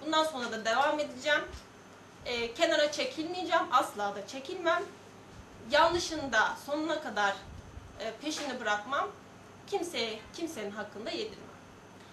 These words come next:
Buradan da bunu söylemek istiyorum. Bunları da aynen yazmanızı istiyorum. Herkes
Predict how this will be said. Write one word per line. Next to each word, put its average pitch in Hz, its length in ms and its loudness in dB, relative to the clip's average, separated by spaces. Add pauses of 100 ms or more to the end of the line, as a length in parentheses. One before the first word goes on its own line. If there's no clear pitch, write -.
(320)
Buradan 214 320 -2
da 269 100 -6
bunu 339 180 -10
söylemek 330 420 2
istiyorum. 226 380 -8 (100)
Bunları 330 320 2
da 240 120 2
aynen 311 360 8
yazmanızı 330 680 -2
istiyorum. 320 560 -6 (340)
Herkes 330 400 2